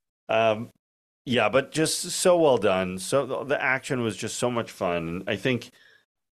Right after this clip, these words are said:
uh, you know, the, we, we talked a lot about in the beginning of the episode, just the, the, look, the plot is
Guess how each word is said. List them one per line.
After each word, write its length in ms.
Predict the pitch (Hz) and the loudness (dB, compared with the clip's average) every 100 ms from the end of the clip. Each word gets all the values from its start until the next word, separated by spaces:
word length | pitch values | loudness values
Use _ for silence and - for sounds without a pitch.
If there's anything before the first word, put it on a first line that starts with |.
| - | -8
uh, 440 | 110 87 85 87 87 - - - - - _ _ _ _ _ _ 185 190 - _ - 170 165 170 | -2 2 4 4 2 -4 -14 -16 -18 -20 _ _ _ _ _ _ -20 -20 -20 _ -20 -20 -18 -10
you 160 | 147 131 | -2 2
know, 200 | 123 135 | 2 2
the, 400 | 127 135 135 151 | 0 2 2 0
we, 180 | 139 | 0
we 200 | 147 139 | 0 0
talked 320 | 123 147 135 135 | 0 0 0 2
a 60 | |
lot 140 | 123 117 | 2 4
about 180 | 110 107 | 2 0
in 60 | |
the 60 | 95 | -2
beginning 400 | 90 90 95 92 | -6 -2 -2 -2
of 60 | |
the 120 | 80 80 | -4 -4
episode, 480 | 73 80 82 76 | -4 -6 -4 -4
just 280 | 71 98 - - - - - - - - - _ _ - | -2 -4 -4 -10 -20 -20 -20 -20 -20 -20 -20 _ _ -2
the, 240 | 131 156 | 2 2
the, 260 | 147 123 127 | 2 -2 0
look, 220 | 107 95 | 0 0
the 100 | 104 | -2
plot 480 | - 135 143 135 - | 0 2 2 2 2
is 560 | 107 104 101 90 - | 2 4 2 -2 -8